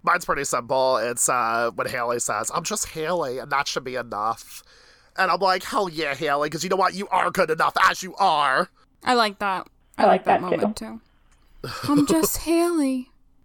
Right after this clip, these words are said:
Speaker 2: She says it's so sweet. All right, musical moments.
Speaker 3: My favorite musical moment was Dance Dance by Fall Out Boy. I
Speaker 2: Same.
Speaker 3: think the song is really fun, and just them <laughs> performing was so energetic. There's a lot of good things happening, including,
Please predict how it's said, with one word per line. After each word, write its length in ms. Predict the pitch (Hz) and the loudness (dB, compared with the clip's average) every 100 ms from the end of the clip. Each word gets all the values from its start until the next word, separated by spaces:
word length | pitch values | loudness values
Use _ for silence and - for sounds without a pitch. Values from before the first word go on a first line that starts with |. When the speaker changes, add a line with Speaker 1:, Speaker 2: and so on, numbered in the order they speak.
| _ | _
Speaker 2:
She 160 | - 311 | -8 -6
says 260 | 294 311 294 | 0 0 0
it's 140 | - | -2
so 140 | 294 | -2
sweet. 460 | 285 - 294 269 - - - _ _ _ - - - - | -2 -2 -4 -6 -8 -16 -20 _ _ _ -20 -20 -20 -10
All 80 | 196 | -2
right, 200 | 214 175 | 0 2
musical 520 | 208 262 247 262 320 | 2 4 2 2 2
moments. 800 | 294 294 254 240 233 - - - - - - _ _ _ - | 6 6 6 2 0 -2 -2 -2 -10 -20 -20 _ _ _ 4
Speaker 3:
My 320 | 208 196 220 | 8 10 8
favorite 320 | 269 233 233 214 | 8 8 8 6
musical 360 | 220 220 220 | 4 6 4
moment 380 | 214 202 202 196 | 6 6 6 6
was 240 | 185 180 185 | 6 6 6
Dance 220 | 170 - - | 4 4 4
Dance 260 | 262 254 254 | 4 4 4
by 220 | 220 202 | 6 6
Fall 220 | 220 175 | 8 6
Out 140 | - - | 6 4
Boy. 340 | 101 113 214 - _ _ _ _ | 4 4 2 -6 _ _ _ _
I 120 | 196 | 4
Speaker 2:
Same. 360 | 202 202 185 185 | 6 4 4 2
Speaker 3:
think 100 | 208 | 6
the 60 | 302 | 8
song 180 | 339 359 | 8 8
is 60 | |
really 220 | 302 302 349 | 10 10 10
fun, 420 | 220 185 170 165 - | 8 8 6 2 4
and 460 | 208 202 196 196 185 - | 8 8 8 4 2 6
just 200 | 220 - | 6 10
them 180 | 233 214 | 8 8
<laughs> 0 | |
performing 600 | 208 208 330 302 294 277 | 6 8 10 10 6 6
was 120 | 226 220 | 6 6
so 100 | 185 | 4
energetic. 640 | 175 180 226 214 208 202 | 4 6 8 8 8 8
There's 120 | 202 190 | 4 6
a 60 | |
lot 160 | 185 175 | 8 8
of 100 | 175 | 6
good 140 | 170 - - | 2 2 4
things 300 | 254 254 247 | 6 6 2
happening, 540 | - 220 233 214 208 202 | 4 6 8 8 6 4
including, 760 | 175 - 190 180 175 170 170 | 2 4 6 8 6 4 -2